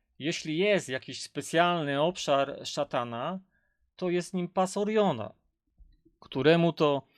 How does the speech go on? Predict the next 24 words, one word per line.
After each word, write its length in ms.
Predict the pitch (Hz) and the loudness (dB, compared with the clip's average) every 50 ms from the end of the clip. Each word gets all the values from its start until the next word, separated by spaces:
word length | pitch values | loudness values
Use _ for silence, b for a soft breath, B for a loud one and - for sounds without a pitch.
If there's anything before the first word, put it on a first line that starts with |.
| b b b b b - | b b b b b -18
sataniści, 800 | 147 - - 147 - 139 139 147 143 - - - - 143 143 143 | -14 -12 -10 -6 -4 -4 -4 -2 -4 -6 -8 -6 -6 -6 -4 -4
okultyści 720 | 147 123 - 127 120 110 - 147 151 143 - - - 139 | -6 -8 -8 -10 -12 -4 -2 -2 0 0 -2 -4 -4 -4
poświęcają, 800 | - 143 - - 143 131 - - 139 131 131 127 127 127 123 127 | -4 -4 -4 -4 -4 -6 0 2 2 2 2 0 -2 -2 -4 -6
y, 40 | 135 - 147 135 127 127 123 123 123 120 127 131 - - | -8 -10 -8 -8 -6 -6 -4 -4 -6 -6 -8 -10 -14 -16
wiele 360 | - 143 123 113 131 131 131 | -16 -14 -4 -2 0 0 2
uwagi. 440 | 127 120 113 127 120 104 95 95 - _ _ _ _ _ _ _ _ _ _ _ _ _ _ _ _ _ _ _ _ _ | 0 0 2 2 2 2 2 -6 -16 _ _ _ _ _ _ _ _ _ _ _ _ _ _ _ _ _ _ _ _ _
I 460 | - 131 131 131 127 131 131 131 - - _ _ _ _ | -10 -8 -6 -6 -4 -6 -6 -8 -8 -12 _ _ _ _
jak 120 | 156 127 | -12 -10
widzicie, 580 | 123 127 139 - - 143 135 131 127 123 123 117 - _ - | -10 -12 -12 -6 -4 -4 -2 -2 -2 -4 -6 -8 -12 _ -18
mm, 280 | - 147 123 120 123 120 | -14 -12 -10 -10 -8 -10
na 100 | 120 117 | -10 -10
kolejnym 360 | - 127 131 143 151 147 139 | -6 -6 -4 -4 -4 -4 -6
zdjęciu, 560 | 127 131 135 135 123 - - 135 127 120 117 - _ _ _ _ _ _ _ _ _ | -6 -6 -6 -6 -6 -6 -6 -4 -4 -4 -6 -8 _ _ _ _ _ _ _ _ _
e, 500 | - 135 117 117 117 113 113 117 117 113 107 _ | -14 -12 -10 -8 -8 -8 -8 -10 -12 -12 -14 _
piramidy 460 | - 135 131 131 135 143 143 135 127 | -4 -2 0 0 0 -2 -4 -6 -8
w 80 | 117 | -8
Gizie 300 | 120 127 139 135 143 139 | -8 -10 -6 -2 -2 -2
są 260 | 135 - 139 131 131 123 | -2 -2 -4 -4 -4 -4
zgodne, 760 | 117 117 120 113 123 151 170 170 143 123 117 113 110 110 110 b b b b b b b b b | -6 -8 -8 4 6 6 6 6 2 -2 -4 -4 -4 -6 -8 b b b b b b b b b
e, 500 | - 123 123 120 117 117 117 117 117 117 123 | -14 -12 -10 -8 -8 -6 -6 -6 -8 -8 -10
ich 180 | - 143 131 | -10 -10 -12
układ 240 | 147 156 - 143 127 | -10 -6 -6 -4 -4
jest, 180 | 123 120 - | -4 -8 -8
e, 40 | - | -12